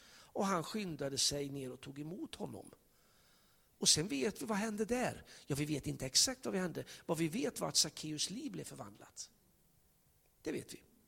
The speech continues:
Sen vet vi inte vad som, vad, vad hände riktigt. Det var säkert, de satt där säkert på golvet och, och, och åt kanske. Och, och, och, och, och, ja, fick han möta Jesus,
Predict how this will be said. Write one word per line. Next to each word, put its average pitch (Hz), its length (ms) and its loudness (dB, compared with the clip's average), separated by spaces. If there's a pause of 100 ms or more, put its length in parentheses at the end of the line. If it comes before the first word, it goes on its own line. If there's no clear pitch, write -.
(920)
Sen - 180 -2
vet - 180 -4
vi 220 40 -2
inte - 120 -8
vad 139 140 -4
som, 139 160 -4
vad, 147 180 -8
vad 160 100 -4
hände 143 160 -8
riktigt. - 380 -18 (1700)
Det - 60 -16
var - 80 -10
säkert, - 400 -2
de 208 120 -2
satt 247 260 2
där 220 80 -4
säkert 180 320 -4
på 165 80 -12
golvet 127 440 -12
och, 139 160 -12
och, 143 240 -14
och 151 220 -10
åt 113 200 -14
kanske. 127 340 -14
Och, 139 100 -16 (340)
och, - 200 -16
och, 139 220 -12
och, - 260 -16
och, 160 100 -20 (220)
ja, 339 220 -14 (880)
fick - 180 -12
han 160 100 -6
möta 165 260 -6
Jesus, - 540 -2